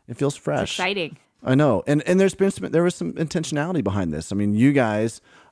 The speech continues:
Speaker 1: uh, love Aubrey as much as we do. You've made that known. And so we wanted to make Aubrey a permanent addition to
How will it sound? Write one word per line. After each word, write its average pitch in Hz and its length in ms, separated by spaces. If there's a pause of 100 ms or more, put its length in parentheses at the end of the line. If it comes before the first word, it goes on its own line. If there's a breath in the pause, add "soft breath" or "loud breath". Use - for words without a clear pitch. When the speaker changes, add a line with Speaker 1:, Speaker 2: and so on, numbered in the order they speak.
Speaker 1:
uh, 104 460
love 113 480
Aubrey 107 500
as 110 220
much 104 540 (100)
as 107 180
we 95 200
do. 90 120
You've 98 280
made 98 200
that - 180
known. 98 420
And 98 100
so - 140
we 98 100
wanted 95 140
to 92 80
make 90 180
Aubrey 92 340
a 95 140
permanent 180 560
addition 123 600
to 107 340